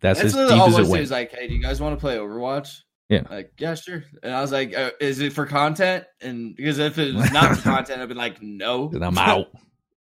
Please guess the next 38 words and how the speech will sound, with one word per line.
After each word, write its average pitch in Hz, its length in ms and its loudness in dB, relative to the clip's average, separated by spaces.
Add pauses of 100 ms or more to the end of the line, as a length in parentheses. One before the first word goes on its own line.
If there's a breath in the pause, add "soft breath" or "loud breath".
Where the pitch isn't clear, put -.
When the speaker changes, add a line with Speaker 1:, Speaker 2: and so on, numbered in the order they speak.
Speaker 1:
That's 120 180 6
all 123 160 6
it 110 40 8
was. 107 440 4
Speaker 2:
<laughs> - 20 -8
No. 160 260 2 (680)
Speaker 1:
And, 104 240 6
um, 95 360 2 (180)
there 190 160 6
was 196 140 6
some 147 280 2
comment. 107 400 2
I 135 80 4
just 131 180 -4
deleted 90 340 -2
it. - 80 -6
I - 60 -2
wasn't 107 280 4
even 90 100 2
gonna 82 100 -4
have 92 160 0
it. - 140 -8 (360 soft breath)
Some 135 240 4
dude 123 220 4
was, 120 180 2
like, 101 260 2 (340)
cussing - 420 2
me 120 140 6
out 110 180 2
and 113 140 2
saying, 113 280 4
like, 104 280 2
"Overwatch 139 580 6
made 107 400 4
you, 120 320 8 (500 loud breath)
and 104 480 6 (340 soft breath)
you're 127 440 8 (220)
ungrateful, 127 1000 2